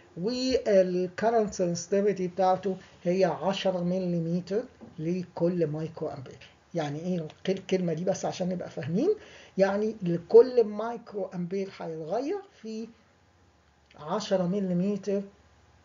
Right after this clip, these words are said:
ديفليكشن أو تغير هيحصل في المؤشر بتاعي، أوكي؟ زي كده بالظبط المؤشر اللي بيعتمد على زاوية، المؤشر اللي بيعتمد على linear and so on.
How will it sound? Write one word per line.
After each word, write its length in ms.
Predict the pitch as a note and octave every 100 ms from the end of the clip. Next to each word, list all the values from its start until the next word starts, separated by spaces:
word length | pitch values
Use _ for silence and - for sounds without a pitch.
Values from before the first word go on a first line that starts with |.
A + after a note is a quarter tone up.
| _
ديفليكشن 840 | F3 D#3 - E3 G#3 - - G3+ G#3
أو 420 | F#3+ F#3 F#3 F#3 - _ _ _
تغير 680 | F3 D#3 C#3+ F3+ A#3 G#3+ G3 -
هيحصل 560 | E3+ F3 F#3+ - - E3+
في 320 | - F3+ F3+ E3+ - -
المؤشر 680 | D3+ D3+ - F#3+ - E3+ D3+ - _ -
بتاعي، 360 | E3+ - - - - _ _ -
أوكي؟ 320 | C#3+ D3 A3 D4+ - - _ _ _ - - _ - - - - - - - -
زي 260 | G3+ G#3
كده 280 | F#3 F#3+ F3+
بالظبط 460 | E3 D3 F3+ F#3 E3
المؤشر 600 | D#3+ D3+ E3+ E3+ - D#3
اللي 180 | D3+
بيعتمد 460 | C#3+ D3+ C#3 D#3+ D3+
على 220 | C3 B2+
زاوية، 560 | B2+ F3 G#3 G3+ G#3 -
المؤشر 440 | D#3 - F3 -
اللي 160 | C#3 C3
بيعتمد 440 | C#3 C#3 D#3+ D3
على 180 | C3+ C3+
linear 500 | C#3 G#3+ A#3 G3+ -
and 120 | D#3
so 60 | -
on. 180 | -